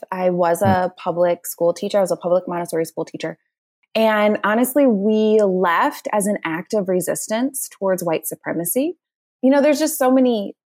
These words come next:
Speaker 1: misunderstandings and, and myths in education and problematic ways that honestly we teach because,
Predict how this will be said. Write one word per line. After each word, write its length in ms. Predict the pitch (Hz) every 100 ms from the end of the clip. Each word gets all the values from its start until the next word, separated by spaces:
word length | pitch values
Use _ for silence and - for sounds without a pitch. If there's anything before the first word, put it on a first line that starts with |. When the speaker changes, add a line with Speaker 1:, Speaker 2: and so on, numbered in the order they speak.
| _ _ _
Speaker 1:
misunderstandings 1160 | 214 214 226 - 220 214 208 - 190 190 185 175
and, 160 | 175 -
and 280 | 180 170 170
myths 360 | 185 - - -
in 100 | 170
education 800 | 170 170 170 165 165 151 156 - _ _ _ _
and 160 | 226 220
problematic 580 | - 294 349 277 233 226
ways 380 | 196 190 - -
that 140 | 196
honestly 380 | 185 190 196 208
we 180 | 185 185
teach 380 | - 285 320 -
because, 300 | 214 226